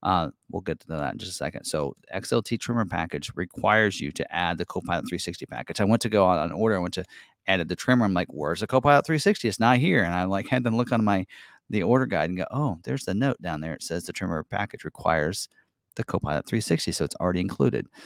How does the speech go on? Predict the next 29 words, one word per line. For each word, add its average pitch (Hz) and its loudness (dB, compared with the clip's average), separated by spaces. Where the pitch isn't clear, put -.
So - -8
you 85 2
have 85 0
to - -4
get 80 -4
that 64 0
as - -6
well. - -6
So - -6
I - -8
think 98 0
it's, - -6
you 67 -12
should - -8
have 64 -6
it - -10
anyway, 50 -8
but - -6
also 147 8
something 123 4
that's 101 4
not 120 10
available 117 8
this 107 2
year 120 6
is 120 0
a 110 4
base 120 4
Lariat. 117 8